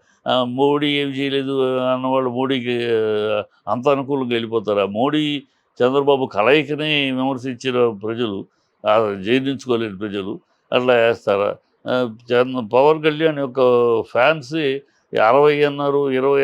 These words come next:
ఆఖరికి ఇరవై ఒకటి వచ్చేటప్పటికి కాపు వర్గంలో చీలిక వచ్చేసింది. అరవై అన్నారు, మన కాపు నాయకుడు అనుకుంటే, కాదు నలభై అన్నారు, అది లేదు, ఇది లేదు, ఆఖరికి ఏమీ లేదు, ఇరవై ఒక్క సీట్లు ఇచ్చి కు-, మా బ-, నాయకుడిని అంత కావమనిసారు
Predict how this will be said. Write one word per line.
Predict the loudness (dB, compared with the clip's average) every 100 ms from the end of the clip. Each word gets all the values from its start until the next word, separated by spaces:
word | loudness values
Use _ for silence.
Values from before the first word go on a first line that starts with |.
| 4
ఆఖరికి | 2 0 -2 0
ఇరవై | 2 2
ఒకటి | 0 -4
వచ్చేటప్పటికి | -4 -6 -6 -10 -12 -4 2
కాపు | 2 2 -4
వర్గంలో | -2 -2 -2 -4
చీలిక | -6 -6 -10
వచ్చేసింది. | -10 -12 -14 -20 -20 _ _ _ _ _ -6 0 4
అరవై | 6 6 4
అన్నారు, | 2 0 -2 -4 -10 -6
మన | -2 2
కాపు | 2 2 0
నాయకుడు | 0 -2 -2
అనుకుంటే, | -2 -4 -10 0
కాదు | 2 2 0
నలభై | -2 0 0 -2
అన్నారు, | -2 -2 -2
అది | -2 -4
లేదు, | -6 -6 -8
ఇది | -6
లేదు, | -8 -10 _ _ -2 0
ఆఖరికి | 2 -2 -2 -2
ఏమీ | 0 0
లేదు, | -2 -2
ఇరవై | 0 2 0
ఒక్క | -4
సీట్లు | -8 -8 -12
ఇచ్చి | -10 -10 -8
కు-, | -10 -8 -8 -10 _ _ -2
మా | 0 2
బ-, | 2 4 2 0
నాయకుడిని | -2 -2 -4 -4
అంత | -2 2
కావమనిసారు | 2 0 -4 -4